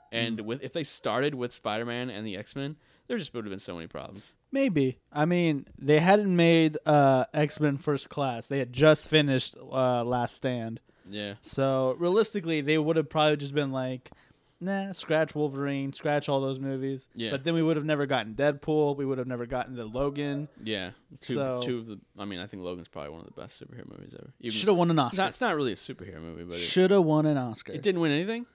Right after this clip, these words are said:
Speaker 2: Didn't win anything.
Speaker 1: Oh, my God! And Black Panther did?
Speaker 2: <laughs> I know.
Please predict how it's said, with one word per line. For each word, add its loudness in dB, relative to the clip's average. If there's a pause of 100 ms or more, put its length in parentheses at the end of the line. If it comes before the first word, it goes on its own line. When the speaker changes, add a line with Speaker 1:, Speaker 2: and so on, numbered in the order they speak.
(140)
Speaker 2:
Didn't 2
win 4
anything. 2
Speaker 1:
Oh, -2
my -4 (120)
God! 0
And -6
Black 0
Panther -4
did? -2 (220)
Speaker 2:
<laughs> -8
I -2
know. 0